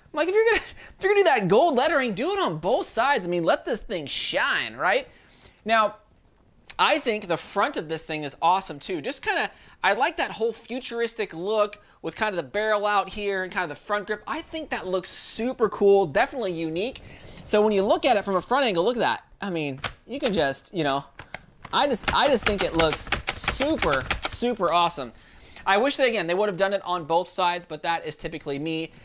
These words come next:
All right, guys, so performance, right? Some of you guys wonder, "Man, how fast does that thing shoot?" So F P S wise, I got around eighty-five. Some of them jump to, like, ninety, ninety-five. It's very similar to, of course,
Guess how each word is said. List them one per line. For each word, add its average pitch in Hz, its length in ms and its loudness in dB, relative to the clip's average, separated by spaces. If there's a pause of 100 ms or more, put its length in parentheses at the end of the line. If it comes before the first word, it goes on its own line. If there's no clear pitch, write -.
(440)
All 247 120 6
right, 202 200 4
guys, 175 320 4 (140)
so 247 240 0
performance, 220 680 0
right? 196 220 2
Some 233 100 -4
of 247 40 -4
you 233 60 -2
guys 220 180 0
wonder, 208 260 -4
"Man, 208 220 -4
how 180 240 -6
fast 277 440 -4
does 202 120 -4
that 180 220 -2
thing 175 140 -6
shoot?" 160 300 -6
So 180 240 -2
F 294 220 0
P - 180 -6
S 277 200 -2
wise, 262 360 -2 (420)
I 208 120 4
got 285 160 0
around 269 280 0
eighty-five. 220 840 -2
Some 262 260 -4
of 320 60 -6
them 233 160 -4
jump 180 260 -2
to, - 80 -8
like, 165 240 -4
ninety, 180 480 -2
ninety-five. 165 720 -2 (380)
It's 214 180 0
very 285 300 4
similar 233 560 0 (840)
to, 214 420 4 (580)
of 170 140 -2
course, - 420 0